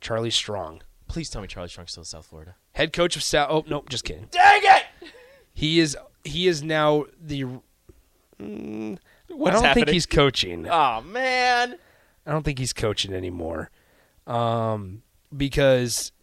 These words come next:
Speaker 1: he, his Wikipedia page says, more recently,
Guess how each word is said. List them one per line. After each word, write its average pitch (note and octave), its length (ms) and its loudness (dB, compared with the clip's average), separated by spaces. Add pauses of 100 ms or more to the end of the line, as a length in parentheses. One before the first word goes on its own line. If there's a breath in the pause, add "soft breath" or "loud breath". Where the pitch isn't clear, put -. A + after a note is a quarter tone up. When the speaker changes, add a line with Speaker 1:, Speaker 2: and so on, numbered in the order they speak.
(120)
Speaker 1:
he, D#3+ 320 -2 (180)
his E3+ 240 -2
Wikipedia D3+ 680 -2
page A#2 420 -2
says, A#2+ 380 -2 (360 soft breath)
more D#3 260 0
recently, B2+ 880 -4